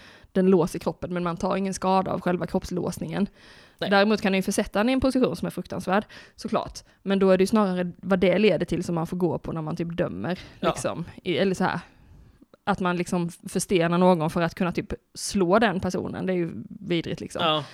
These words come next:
Speaker 1: Men gör man det lite grann på kul och sen så släpper man loss varandra, eller, ja, det är inte hela världen,
Speaker 2: Nej.
Speaker 1: liksom.
Speaker 2: Precis. Men, ehm, det är väl egentligen tre spells som vi har,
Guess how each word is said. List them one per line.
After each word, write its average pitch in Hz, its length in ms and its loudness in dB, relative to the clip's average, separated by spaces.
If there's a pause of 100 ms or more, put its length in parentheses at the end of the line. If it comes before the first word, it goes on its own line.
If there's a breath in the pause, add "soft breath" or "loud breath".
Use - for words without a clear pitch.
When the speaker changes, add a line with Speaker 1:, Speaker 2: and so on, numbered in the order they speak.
(320 loud breath)
Speaker 1:
Men 190 120 0
gör 180 180 8
man 170 120 0
det 175 80 2
lite 175 180 -2
grann 165 140 0
på 175 80 -6
kul 156 260 -2
och 170 60 -6
sen 165 140 -8
så - 60 -10
släpper 165 200 -6
man 165 100 -4
loss 160 220 -4
varandra, - 340 -6
eller, - 200 -8 (480 soft breath)
ja, - 160 -12 (240 soft breath)
det 196 80 -2
är - 20 4
inte 170 140 0
hela 156 140 -4
världen, - 280 -6
Speaker 2:
Nej. - 100 -8 (120)
Speaker 1:
liksom. - 280 -14 (160)
Speaker 2:
Precis. - 320 -18 (680 loud breath)
Men, 208 280 2 (160)
ehm, 180 1120 -6 (140)
det 196 140 -4
är 202 40 2
väl 214 100 -2
egentligen 208 220 -6
tre 247 380 -6
spells 123 360 -2
som - 280 -8
vi 147 120 -2
har, 147 300 0